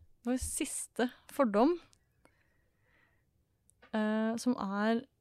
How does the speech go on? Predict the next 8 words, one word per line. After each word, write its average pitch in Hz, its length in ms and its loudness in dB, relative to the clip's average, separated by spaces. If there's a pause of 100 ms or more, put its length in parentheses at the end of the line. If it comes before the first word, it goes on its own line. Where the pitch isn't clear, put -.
(200)
det 214 200 -2
er 262 280 4
bare 269 340 6
svette - 600 -2
nerder 233 680 6 (140)
som 269 160 2
spiller 220 460 -2
rollespill. 226 440 2